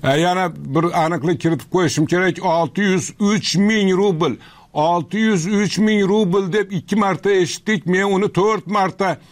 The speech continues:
e, qayta-qayta so'radim suhbat davomida Temir Tirnoqdan. E, bu raqam, e, ertaga yigirma uchinchi sentyabr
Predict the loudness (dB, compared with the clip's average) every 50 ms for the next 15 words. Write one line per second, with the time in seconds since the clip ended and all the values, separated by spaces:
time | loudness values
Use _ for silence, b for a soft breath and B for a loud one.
0 | b b b b -2 -2 -2 0 0 0 0 0 -2 -2 -2 -2 -2 -2 -2 -2
1 | -2 -2 0 0 0 2 2 0 0 0 0 0 -2 -2 -4 -6 -2 0 0 0
2 | 0 0 0 2 2 2 2 0 0 -2 -2 -2 0 0 2 2 2 0 0 -2
3 | -2 0 2 0 0 0 0 -2 0 0 0 -2 B B B B B B B -4
4 | -2 0 2 2 4 4 4 4 2 2 0 0 -2 -2 0 2 2 2 0 -2
5 | -6 -10 -8 -4 -2 0 2 2 2 0 -2 -4 -6 -6 -2 0 2 2 2 0
6 | 0 0 0 0 0 0 0 0 0 0 -2 -2 0 0 0 0 0 0 0 0
7 | 0 0 0 0 0 0 0 -2 B B B B B B _ 0 0 0 2 0
8 | 0 0 0 -2 -2 0 0 0 0 0 0 0 0 0 0 0 -2 -2